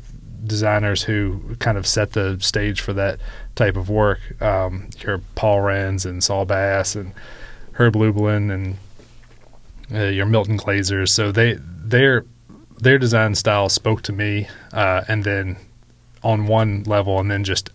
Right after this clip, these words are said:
through the medium of branding resonated with me on another. So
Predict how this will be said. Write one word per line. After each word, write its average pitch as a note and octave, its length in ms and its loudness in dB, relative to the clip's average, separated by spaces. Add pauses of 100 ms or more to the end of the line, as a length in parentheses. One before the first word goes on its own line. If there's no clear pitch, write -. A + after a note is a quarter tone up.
through A2+ 440 2
the G2+ 120 0
medium G2+ 400 0
of F2+ 120 -6
branding F#2+ 600 0 (340)
resonated G2+ 400 0
with G2 140 -2
me G2+ 80 -2
on F#2 100 -2
another. F#2+ 360 0
So F#2 280 -2